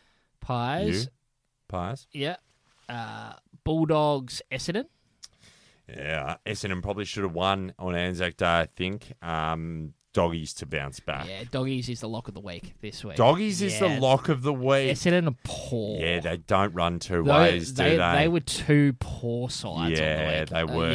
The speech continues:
Speaker 1: yesterday.
Speaker 2: it was, it
Speaker 1: They're
Speaker 2: was grim.
Speaker 1: shit.
Speaker 2: I know it was close. I know it was Anzac Day, but
Speaker 1: Yeah,
Speaker 2: they suck.
Speaker 1: they suck. So Doggies lock of the week.
Speaker 2: Yeah.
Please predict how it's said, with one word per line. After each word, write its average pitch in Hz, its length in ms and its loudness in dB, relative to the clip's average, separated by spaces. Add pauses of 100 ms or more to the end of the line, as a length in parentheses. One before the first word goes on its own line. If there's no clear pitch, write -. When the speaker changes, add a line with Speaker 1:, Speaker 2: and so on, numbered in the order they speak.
(100)
Speaker 1:
yesterday. 82 340 -4
Speaker 2:
it 78 80 -8
was, 76 240 -10
it 82 100 -12
Speaker 1:
They're 120 200 -4
Speaker 2:
was - 260 -4
grim. 80 400 -2
Speaker 1:
shit. - 100 -6
Speaker 2:
I 101 140 -2
know 104 200 2
it 110 60 0
was 101 140 -6
close. 90 400 2
I 87 40 -4
know 87 140 0
it 90 40 -4
was 80 180 -8
Anzac 76 400 -8
Day, 69 180 -4
but 78 140 -8
Speaker 1:
Yeah, 80 260 -2
Speaker 2:
they 147 60 -2
suck. - 500 -2
Speaker 1:
they 123 300 0
suck. 73 800 0
So 117 260 -6
Doggies 123 480 -4
lock 123 180 0
of 113 60 -4
the 117 60 -6
week. 104 440 -6
Speaker 2:
Yeah. - 60 -16